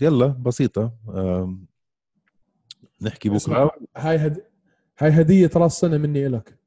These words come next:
Speaker 2: مش حتنعاد.
Speaker 1: أبدًا.
Speaker 2: <laughs>
Speaker 1: أوكي.
Speaker 2: يلا.
Speaker 1: يلا. See you guys.
Speaker 2: استنى شوي، استنى شوي قبل ما نروح.
Speaker 1: آه.
Speaker 2: هوشي underscore M M A على الإنستغرام،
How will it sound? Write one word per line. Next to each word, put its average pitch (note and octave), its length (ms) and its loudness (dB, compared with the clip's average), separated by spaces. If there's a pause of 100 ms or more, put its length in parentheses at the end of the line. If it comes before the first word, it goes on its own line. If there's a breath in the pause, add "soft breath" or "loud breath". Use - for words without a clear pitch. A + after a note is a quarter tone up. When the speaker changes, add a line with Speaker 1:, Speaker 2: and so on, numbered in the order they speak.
(400)
Speaker 2:
مش C3+ 160 -4
حتنعاد. C3 440 -6 (1200)
Speaker 1:
أبدًا. D2+ 520 -4 (520)
Speaker 2:
<laughs> - 1800 -6
Speaker 1:
أوكي. F2+ 280 -16 (640)
Speaker 2:
يلا. D3 440 0 (600)
Speaker 1:
يلا. F2+ 400 0 (640)
See G#2 340 -2
you F#2 100 0
guys. G2 40 -2
Speaker 2:
استنى G#2+ 480 2
شوي، A3 300 0 (240)
استنى F#3 340 -6
شوي F#3 220 0
قبل F3 180 -4
ما F3+ 100 -4
نروح. F3 400 -4 (340)
Speaker 1:
آه. F#2 400 0 (1500)
Speaker 2:
هوشي C3+ 400 -6
underscore C#3 440 -2
M C3+ 120 -2
M C3+ 140 -6
A - 20 -6
على B2+ 140 -8
الإنستغرام، B2+ 720 -12